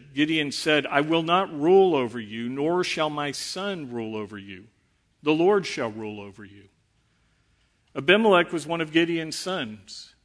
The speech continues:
He knew the throne did not belong to anybody but the Lord.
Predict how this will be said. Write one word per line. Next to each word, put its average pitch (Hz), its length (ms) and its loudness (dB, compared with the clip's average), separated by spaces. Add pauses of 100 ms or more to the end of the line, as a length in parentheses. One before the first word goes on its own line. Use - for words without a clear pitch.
He 190 200 2
knew 175 380 4
the 156 140 -2
throne 165 440 -2
did 127 160 -2
not 135 220 -2
belong 139 340 -6
to - 140 -10
anybody 139 540 -2
but 143 340 0
the 147 80 -10
Lord. 101 380 -12